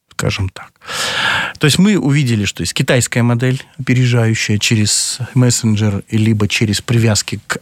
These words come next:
огромному национальному маркетплейсу, то есть семейству Алибабы,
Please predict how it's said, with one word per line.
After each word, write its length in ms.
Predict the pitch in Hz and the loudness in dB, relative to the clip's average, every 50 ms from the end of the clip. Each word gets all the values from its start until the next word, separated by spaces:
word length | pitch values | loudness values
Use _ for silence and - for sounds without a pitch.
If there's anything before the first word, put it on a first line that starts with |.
| - | -4
огромному 760 | - - 117 110 123 117 123 123 120 120 113 107 107 104 104 | -2 0 2 4 4 4 4 4 4 4 4 2 2 2 2
национальному 920 | 104 107 104 - - 117 113 110 113 113 110 107 104 101 101 101 101 98 95 | 2 0 0 -2 -2 0 2 2 2 2 2 2 2 2 2 2 2 2 2
маркетплейсу, 880 | 98 101 101 - - 107 - - 104 101 101 101 101 - - 113 117 - - _ | 0 0 -2 -2 -6 -8 -8 -4 -2 0 0 0 0 -2 -6 -8 -8 -10 -12 _
то 100 | - - | -6 -6
есть 280 | - - - - - - _ _ _ _ _ - - - - - - - | -6 -6 -6 -10 -16 -20 _ _ _ _ _ -20 -18 -16 -14 -14 -14 -8
семейству 840 | - - - 110 107 107 110 - - - 104 104 104 101 101 98 - - | -4 2 4 4 6 6 4 2 0 -2 0 0 2 2 2 2 2 2
Алибабы, 640 | 107 104 107 98 104 98 98 104 104 104 104 107 | 2 2 2 2 2 2 2 2 2 2 0 -2